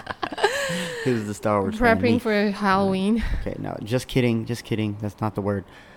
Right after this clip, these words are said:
Speaker 2: Not 关-
Speaker 1: 关键是crucial or
Speaker 2: Mm.
Speaker 1: key or most important point, something like that, right?
Speaker 2: Yes.
Speaker 1: Okay.
Speaker 2: Uh, this key is not 钥匙。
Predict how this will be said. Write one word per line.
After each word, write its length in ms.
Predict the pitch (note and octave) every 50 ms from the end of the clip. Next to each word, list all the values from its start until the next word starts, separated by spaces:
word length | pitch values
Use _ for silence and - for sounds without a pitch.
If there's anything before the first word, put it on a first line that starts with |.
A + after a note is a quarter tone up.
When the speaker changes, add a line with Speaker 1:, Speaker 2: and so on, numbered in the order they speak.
| - - -
Speaker 2:
Not 320 | G3 F3+ F3 E3+ - F3+
关- 180 | - F#3+ F#3 E3+
Speaker 1:
关 400 | D#3+ D#3+ D#3+ D#3+ D#3+ D#3+ D#3+ D#3
键 420 | - - D#3 E3 E3 B2 E2+ C#2+ -
是 260 | - - - G2 - -
crucial 720 | - - - - E3+ F3+ D#3 - - B2+ A2 F#2+ C#2 - - - -
or 200 | C4 D4 C#4+ B3+
Speaker 2:
Mm. 120 | G#3 E3+ - -
Speaker 1:
key 400 | F#3 F3+ E3 C#3 A2 G2 G2 - - -
or 400 | - G#2+ G2+ G2 F#2+ F#2 F#2 F2 E2+ E2 - - - - - - - E2 D#2+ - E2 E2 E2
most 460 | F2 G2 G#2 A2 A#2+ C#3+ D#3+ - -
important 380 | D#3 C#3 C3 D3+ D#3 C#3+ C3 A#2+
point, 400 | - D3+ D3 A#2 - - - - - - -
something 140 | - - A2
like 160 | G#2+ G#2 F#2
that, 100 | - G#2+
right? 300 | B3 C#4+ D#4+ A#3+ C3+ C3+ -
Speaker 2:
Yes. 180 | - - - A2+
Speaker 1:
Okay. 220 | G#2 - - - - - - - - -
Speaker 2:
Uh, 80 | A#3+
this 320 | A3+ G#3 B3 F4 F4+ - -
key 480 | - - - D4+ C4+ B3 A#3+ B3 A3+ -
is 200 | G#3+ G#3+ G#3 G3+
not 420 | G3+ G#3 G#3+ G#3+ G3 - - - - - -
钥 240 | G#3+ A3+ G#3+ F#3+ D#3 F3
匙。 220 | - - -